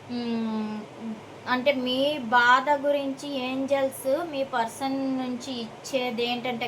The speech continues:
గైడెన్స్, వాళ్ళకి మీకు ట్విన్ ఫ్లేమ్ జర్నీ ఉంది. మీరైతే లైఫ్ లాంగ్ కలిసే ఉంటారు. రీయూనియన్ ఉంది, ఖచ్చితంగా రీయూనియన్ అవుతుంది.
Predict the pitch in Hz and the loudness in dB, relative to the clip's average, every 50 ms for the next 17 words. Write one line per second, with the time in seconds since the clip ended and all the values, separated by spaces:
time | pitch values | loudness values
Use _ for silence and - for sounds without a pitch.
0 | 208 220 214 220 226 226 220 220 214 214 - 269 294 339 339 277 247 254 240 233 | -4 -2 -2 -2 -2 -2 -2 -2 -4 -2 0 0 0 0 0 0 2 4 4 4
1 | 254 269 294 285 - 294 294 277 269 262 254 - - 302 302 294 - - 254 254 | 4 4 2 0 -2 -4 -4 -2 -2 -4 -4 -6 -4 -6 -6 -4 -4 -4 -2 -2
2 | 269 285 269 302 294 294 294 285 247 269 247 233 226 226 233 262 285 262 233 220 | -2 -4 -4 0 2 2 2 2 2 0 0 0 0 -2 -2 -4 -4 -4 -4 -4
3 | 220 214 208 240 254 262 240 226 - - - - - - - 262 269 294 294 294 | -4 -4 0 0 2 2 2 0 -2 -8 -12 -12 -10 -2 2 6 6 8 8 8
4 | 277 269 277 302 302 254 - 247 233 233 240 269 294 285 - - - 269 247 254 | 6 6 4 2 2 4 4 4 4 4 4 2 0 -2 -2 0 6 6 8 8
5 | 277 311 - - 269 233 220 240 233 226 - 285 294 302 294 269 247 240 233 220 | 8 4 2 2 4 4 4 4 0 0 2 2 4 4 2 2 0 -4 -6 -4
6 | - 233 226 220 214 208 214 226 240 254 262 247 220 - - - - - - - | 0 2 4 4 4 4 2 -2 -2 0 0 0 0 -2 -6 -12 -16 -16 -16 -12
7 | - 233 254 247 247 277 294 294 285 285 277 269 269 269 269 285 330 330 294 262 | -6 -4 -4 -2 0 2 2 2 2 2 0 2 2 2 4 4 2 2 0 -2
8 | 247 240 240 233 233 220 269 269 262 - - 247 233 226 - - - - 311 - | -2 -2 -2 -2 -2 0 0 0 0 -2 -2 -2 -2 -4 -4 -8 -6 -6 -2 0
9 | 285 269 254 254 277 285 311 277 277 262 240 233 254 254 254 254 247 247 254 269 | 0 0 2 4 6 6 6 6 4 0 -2 -2 -4 -4 -4 -2 -2 -2 -2 0
10 | 294 302 269 226 220 220 220 - 233 214 214 214 214 240 254 254 | 0 0 0 0 0 -2 -4 -6 -8 -6 -4 -2 -2 0 0 0